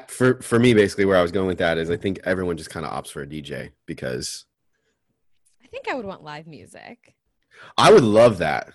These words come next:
Speaker 1: I love that idea.
Speaker 2: But I think, like, a mixture of it. Like, I
Speaker 1: I've
Speaker 2: would
Speaker 1: never
Speaker 2: want,
Speaker 1: been,
Speaker 2: like
Speaker 1: I've never been to a wedding that had live music. You know, like, every teen,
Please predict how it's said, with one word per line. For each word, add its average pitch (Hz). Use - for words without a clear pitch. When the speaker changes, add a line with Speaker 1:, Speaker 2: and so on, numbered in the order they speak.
Speaker 1:
I 117
love 120
that 104
idea. 87
Speaker 2:
But -
I -
think, 320
like, 339
a 302
mixture 240
of 156
it. 123
Like, 180
I 202
Speaker 1:
I've -
Speaker 2:
would 143
Speaker 1:
never 143
Speaker 2:
want, 139
Speaker 1:
been, 131
Speaker 2:
like -
Speaker 1:
I've 117
never 131
been 131
to 120
a 104
wedding 92
that 82
had 80
live 85
music. 123
You 135
know, 139
like, 120
every 123
teen, 120